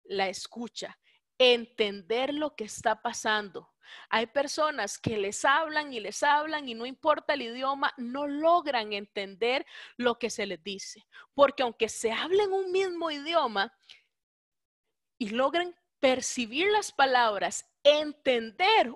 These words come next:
un mensaje o entender el fondo de mensaje como tal, no lo logran. Hay personas que tienen esta habilidad, la habilidad de escuchar. Y no solo escuchan, sino hay personas que, por ejemplo, a través de ese escuchar, pueden aconsejar a otros y otras.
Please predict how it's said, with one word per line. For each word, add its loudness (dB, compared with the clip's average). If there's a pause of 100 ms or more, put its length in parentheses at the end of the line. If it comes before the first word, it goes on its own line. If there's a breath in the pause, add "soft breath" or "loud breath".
un -4
mensaje 0 (200)
o 8
entender 0
el -2
fondo 0
de 0
mensaje 0
como -8
tal, 4
no -4
lo -2
logran. -4
Hay -6
personas -6
que -10
tienen -8
esta -6
habilidad, -4 (340 loud breath)
la 4
habilidad 2
de -4
escuchar. -2 (220 loud breath)
Y 2
no 0
solo 0
escuchan, -2 (280)
sino -6
hay -4
personas -4
que, -6
por -8
ejemplo, 0
a 2
través 2
de 0
ese -4
escuchar, 4 (440)
pueden 4
aconsejar 2
a 4
otros -6
y -6
otras. -8